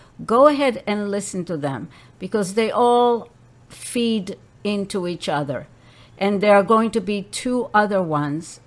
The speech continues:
in this series of going beyond fixing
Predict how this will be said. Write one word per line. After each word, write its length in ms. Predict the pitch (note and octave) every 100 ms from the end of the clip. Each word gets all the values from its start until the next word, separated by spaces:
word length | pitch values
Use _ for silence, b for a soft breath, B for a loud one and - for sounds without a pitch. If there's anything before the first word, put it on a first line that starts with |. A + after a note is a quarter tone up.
| -
in 280 | F3+ E3+ E3
this 500 | E3 D#3 - - - b b -
series 760 | - A3+ G#3 E3 C3+ D3+ - b b b b -
of 320 | F3 F3 E3
going 360 | F#3+ F#3+ F#3 F3+
beyond 640 | F#3 F3 F#3+ G#3+ A#3+ C4+
fixing 840 | - C4+ B3+ - - C#3+ C3 E3+